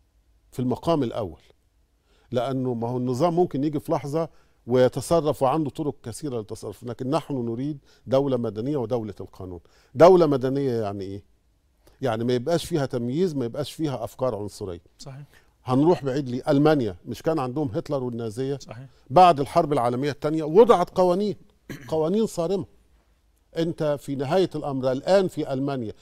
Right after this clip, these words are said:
Speaker 1: لو واحد طلع حط صورة لهتلر، صورة لهتلر، أو اتحطت في جورنال، يتسحب منه الترخيص فورًا ويتحاكم.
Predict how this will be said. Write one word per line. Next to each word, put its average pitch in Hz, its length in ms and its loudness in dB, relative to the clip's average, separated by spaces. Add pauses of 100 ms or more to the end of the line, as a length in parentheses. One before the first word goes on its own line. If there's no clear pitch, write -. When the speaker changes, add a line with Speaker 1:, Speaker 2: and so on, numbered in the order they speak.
(180)
Speaker 1:
لو 127 140 4
واحد 170 280 4
طلع 165 280 2
حط - 360 -4
صورة 156 420 -4
لهتلر، 180 520 2 (680)
صورة 202 360 8
لهتلر، 127 400 0 (300)
أو 143 120 8
اتحطت 190 360 0
في 139 80 -8
جورنال، 156 360 -4 (640)
يتسحب 156 320 -8
منه 185 160 -4
الترخيص 165 540 -12
فورًا 190 300 -2
ويتحاكم. 135 520 -6